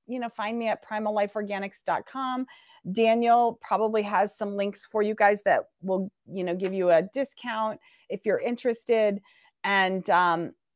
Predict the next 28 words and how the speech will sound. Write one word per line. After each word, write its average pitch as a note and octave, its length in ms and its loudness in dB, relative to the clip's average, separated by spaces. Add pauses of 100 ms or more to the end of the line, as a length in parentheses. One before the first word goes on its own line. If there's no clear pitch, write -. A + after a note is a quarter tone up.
(120)
yeah, C#3 80 -4
you G3+ 180 -2
can, G#3+ 300 -6
you B3 100 0
know, A#3 140 0
follow G#3 280 0
me G#3+ 140 -2
on F#3+ 140 -2
Instagram F#3+ 500 -6
at - 100 -4
Primal F#3+ 320 -6
Life F3 240 0
Org. B3+ 520 2 (160)
Facebook G#3+ 420 -2
is G3 120 -6
Primal F#3+ 360 -6
Life F3 200 -4
Organics. A3 720 -4 (480)
And G3 220 2
I G#3 120 2
have G#3 200 2
plenty A3+ 640 -2
of, E3+ 320 4 (180)
um, D3+ 360 -4 (840)
you D4+ 180 -2
know, C4 200 0
uh, G3+ 160 -2 (240)
educational A#3+ 880 0